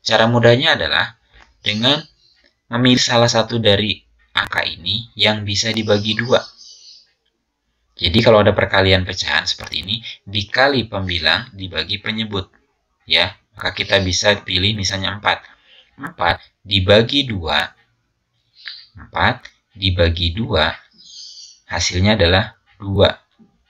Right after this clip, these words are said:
Ininya jadi satu. Nah, jadi satu per satu itu nilainya satu. Satu kali lima tetap satu, tetap lima ya. Jadi satunya tidak berpengaruh kepada hasil. Maka bisa langsung kita tuliskan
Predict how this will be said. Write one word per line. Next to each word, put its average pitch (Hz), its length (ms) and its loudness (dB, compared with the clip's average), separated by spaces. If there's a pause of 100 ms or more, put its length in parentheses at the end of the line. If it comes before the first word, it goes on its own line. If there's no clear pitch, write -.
(460)
Ininya 85 320 2
jadi 95 80 0
satu. 92 420 -4
Nah, - 220 -12
jadi - 180 -6
satu 92 380 -2
per - 160 -4
satu 90 320 -4
itu 87 240 -6
nilainya 92 400 -4
satu. 101 340 -4
Satu - 300 -8
kali 87 320 -4
lima 95 240 -6
tetap - 320 -8
satu, - 400 -4
tetap 95 320 -4
lima 110 240 0
ya. 85 180 2
Jadi 92 220 -6
satunya 98 400 -4
tidak 82 320 -12
berpengaruh 87 340 -8
kepada 87 460 -4 (400)
hasil. 87 400 -2 (400)
Maka 107 260 0
bisa 104 240 0
langsung 113 240 -2
kita 113 220 -6
tuliskan 98 640 -4